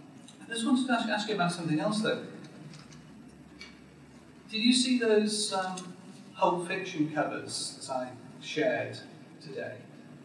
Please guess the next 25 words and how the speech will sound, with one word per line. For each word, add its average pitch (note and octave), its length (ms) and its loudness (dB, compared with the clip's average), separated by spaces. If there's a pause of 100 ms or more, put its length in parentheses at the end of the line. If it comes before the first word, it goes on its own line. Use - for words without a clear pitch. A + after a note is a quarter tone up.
(120)
Um, C3 720 -2
Todd D#3 260 6
Alcott D3+ 600 4 (260)
has D3 260 -4
turned D3+ 560 4 (600)
Bob D#3 240 6
Dylan D3 260 6
songs C#3 540 4
into B2+ 560 -4
Pulp - 360 -2
Fiction C3+ 760 -2 (440)
artworks. D#3+ 680 4
They're, C3 160 -6
they're, C3 240 -6 (100)
they're D3 140 -4
fascinating. D#3+ 680 -6 (520)
And F#3 420 2
I G3 220 2
noticed G#3 320 2
one G3+ 240 2
of E3+ 180 -6
the E3+ 380 2 (680)
comments D#3+ 460 4
on C#3+ 400 0
Facebook E3+ 560 0